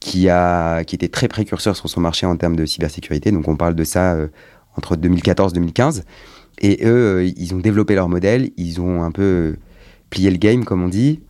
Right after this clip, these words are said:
et ils sont partis, se, ils ont fait leur I P O Nasdaq. Direct après leur I P O, ils développent le marché européen et ils passent par la France pour développer le marché européen. Donc, ils créent une filiale en France. Et je sais pas comment, euh, un des experts comptables arrive à choper le dossier,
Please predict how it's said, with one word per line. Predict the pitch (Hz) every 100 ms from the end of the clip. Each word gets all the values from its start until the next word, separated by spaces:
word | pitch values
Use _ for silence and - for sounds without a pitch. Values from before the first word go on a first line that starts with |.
| _ -
et | 101
ils | 113
sont | 104 104
partis, | 98 90 117 120
se, | - 98 90
ils | 87
ont |
fait | 95
leur | 110 95
I | 95
P | 98
O | 110
Nasdaq. | 98 82 76 - - - -
Direct | 87 87 113 110
après | 104 - 98
leur | 90
I | 85
P | 87 101
O, | 127 - _ _
ils | 92
développent | 85 85 95 90
le | 85 82
marché | 80 82 -
européen | 87 85 95 127 -
et |
ils | 85
passent | 107 -
par | 92
la | 87
France | - 117
pour | - 87
développer | 87 82
le | 85
marché | 82 - 85
européen. | 78 76 85 123 - - -
Donc, | 82
ils | -
créent | -
une | 131
filiale | 123 107 95
en |
France. | 87 80 - - _ _ - - - - -
Et | 95
je | 85
sais | 98
pas | -
comment, | 110 110 110 113 -
euh, | 92 85 82 78
un |
des | 101 101
experts | 95 - 90
comptables | 90 98 90
arrive | - 95 104
à | 90
choper | - -
le | 78
dossier, | 82 - 135